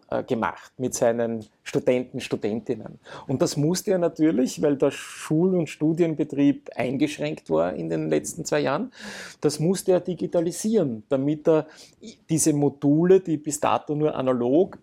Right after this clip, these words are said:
im Rahmen von physischen Seminaren zugänglich waren, damit die dann auch abrufbar waren über Podcasts, über E-Learning-Tools et cetera.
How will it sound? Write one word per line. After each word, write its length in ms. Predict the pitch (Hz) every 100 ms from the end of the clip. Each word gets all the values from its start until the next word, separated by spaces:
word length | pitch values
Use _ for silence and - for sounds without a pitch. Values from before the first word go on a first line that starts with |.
| -
im 100 | 139
Rahmen 340 | 123 123 135
von 160 | - 123
physischen 540 | - 160 151 165 160
Seminaren 680 | - 143 123 120 107 110 143
zugänglich 520 | - 160 160 156 160
waren, 300 | 160 165 233 - - -
damit 400 | - 143 151 156
die 80 | 165
dann 180 | 160 156
auch 300 | - 123 139
abrufbar 680 | 110 113 - 151 - - 160
waren 360 | 143 147 165 -
über 280 | 143 139 135
Podcasts, 960 | 123 131 - - 143 143 147 147 -
über 560 | - 143 131 139 139 175
E-Learning-Tools 1120 | 170 160 151 151 151 147 - 151 151 151 -
et 160 | 135
cetera. 480 | - 95 - - -